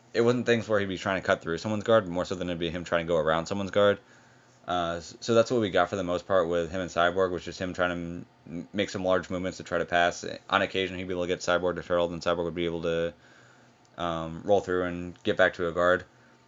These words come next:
At the end of that first ten-minute period, Cyborg, um, had gotten to the top of his back,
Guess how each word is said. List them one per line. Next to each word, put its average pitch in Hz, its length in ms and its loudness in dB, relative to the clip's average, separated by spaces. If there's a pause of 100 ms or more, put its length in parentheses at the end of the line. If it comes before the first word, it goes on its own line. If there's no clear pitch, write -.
(120)
At 101 140 4
the 104 100 0
end 110 140 2
of 113 60 8
that 101 180 6
first 101 220 0
ten-minute 101 320 0
period, 95 480 2 (360)
Cyborg, 101 600 6 (240)
um, 85 500 -4 (420)
had 95 160 -2
gotten 98 300 4
to 98 100 -2
the 92 140 2
top 92 240 0
of 87 80 -8
his 90 100 -6
back, 82 380 2